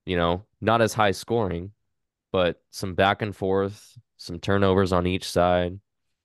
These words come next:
tight knit at halftime. One team's up by maybe three points, kinda similar to what Justin was saying, but I don't think it's even probably quite that high scoring. It's probably, like, in the teens.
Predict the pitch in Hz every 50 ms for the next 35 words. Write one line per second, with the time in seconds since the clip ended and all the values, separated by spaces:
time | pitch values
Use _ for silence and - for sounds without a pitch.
0 | _ _ _ _ _ _ _ _ _ _ _ - - 101 107 - 82 92 98 95
1 | - - 85 85 87 90 90 - - 95 92 92 92 90 92 92 98 101 _ _
2 | _ _ _ _ _ _ _ _ _ _ _ _ _ _ _ _ _ _ _ _
3 | _ _ _ - 98 101 95 - - 101 92 87 90 90 90 - - 92 90 87
4 | 87 87 87 _ - 92 92 92 90 92 92 - - - 92 90 - - 87 90
5 | 90 90 - - - - - _ _ _ _ - 92 90 90 - - 95 90 90
6 | 90 87 87 85 85 80 - - 85 87 - - 92 87 87 87 - - 90 90
7 | 90 90 90 82 82 87 87 87 85 - 90 85 85 - - - 92 85 85 85
8 | 85 85 - _ _ - 92 90 87 90 - - 95 87 87 - 90 90 85 85
9 | 92 95 92 - - - 95 92 92 92 - - - 90 85 82 87 82 90 87
10 | - 90 87 90 85 - - 95 90 90 92 98 101 107 - -